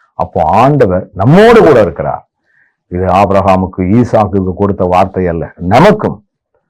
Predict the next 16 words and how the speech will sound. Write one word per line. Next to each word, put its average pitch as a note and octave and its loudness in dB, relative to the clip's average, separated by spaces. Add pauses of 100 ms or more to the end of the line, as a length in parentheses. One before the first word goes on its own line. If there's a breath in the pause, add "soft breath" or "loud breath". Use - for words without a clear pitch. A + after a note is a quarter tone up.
(120)
அவருடைய F#3+ 4
பிள்ளைகளாக F3+ 4
வாழக்கூடிய D#3+ 4
நமக்கும் G#3+ 4
ஆண்டவர் A#3+ 4
சொல்லக்கூடிய E3+ 4 (500 soft breath)
ஆசீர்வாதமான A#2 0
ஒரு D#2 -8
வார்த்தையா D2+ -10
இருக்கிறது. - -20 (600)
ஆண்டவரே, C#2 -12 (680)
எங்க A#2+ -2
வாழ்க்கையில D#2 -4 (1080)
நீர் C#3+ 2
எங்களுக்கு G#2 2
காட்டுகிற G2+ -4